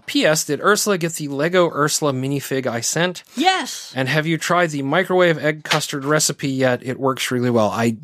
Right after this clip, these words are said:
Speaker 1: have not tried the microwave egg custard recipe yet.
Speaker 2: But I have the minifig.
Speaker 1: Yes. Um, is that, does it live in our room?
Speaker 2: Yes, it
Speaker 1: Yeah,
Speaker 2: is,
Speaker 1: okay.
Speaker 2: it is, it lives on top of the, the thingy where sound comes out.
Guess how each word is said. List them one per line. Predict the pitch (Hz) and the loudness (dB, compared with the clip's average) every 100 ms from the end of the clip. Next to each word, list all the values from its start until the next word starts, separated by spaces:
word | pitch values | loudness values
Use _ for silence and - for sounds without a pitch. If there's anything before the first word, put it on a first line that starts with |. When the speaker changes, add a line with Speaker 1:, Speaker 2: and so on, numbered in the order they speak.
| 127 | -4
Speaker 1:
have | 135 120 | -4 0
not | 135 156 | -2 -2
tried | - 190 180 | 0 2 2
the | 151 | 2
microwave | 143 151 - 143 135 120 | 2 0 0 2 2 0
egg | 120 | -6
custard | - 110 - 113 | -2 -4 -2 -2
recipe | 107 101 113 - 98 | 0 -2 -2 -6 -6
yet. | 95 | 0
Speaker 2:
But | 233 | 2
I | 233 | 2
have | 269 269 | 0 -2
the | 285 | -2
minifig. | 294 277 254 269 233 170 180 - 120 120 | -2 -2 -2 -4 -4 -8 -14 -14 -10 -4
Speaker 1:
Yes. | 127 139 113 - - - - - - | 2 4 4 0 -2 -2 -10 -20 -4
Um, | 123 117 113 113 101 _ _ _ _ _ _ - - | 2 2 2 -4 -10 _ _ _ _ _ _ -12 -4
is | 131 | 0
that, | 151 156 | 2 2
does | 147 147 | 2 2
it | 170 | 2
live | 180 185 | 2 4
in | |
our | 190 185 | 4 4
room? | 196 196 190 - | 4 0 -2 -4
Speaker 2:
Yes, | 226 - - | -4 -4 -6
it | - | 0
Speaker 1:
Yeah, | 226 | 2
Speaker 2:
is, | 403 | 2
Speaker 1:
okay. | - 208 | 0 0
Speaker 2:
it | |
is, | 196 185 | 0 0
it | 202 | -2
lives | 202 202 208 | -2 -2 -2
on | 190 | -2
top | 202 190 | 2 0
of | 190 185 - | 0 -6 -4
the, | 175 170 170 - | -2 -2 -6 -6
the | 180 170 - - - - _ _ _ _ - _ _ - | -4 -4 -6 -14 -20 -20 _ _ _ _ -20 _ _ -16
thingy | 156 - 240 226 | -6 0 2 4
where | 220 214 | 4 4
sound | - 214 196 190 | 2 0 0 -2
comes | 208 185 185 | -4 -4 -4
out. | 160 165 | -6 -6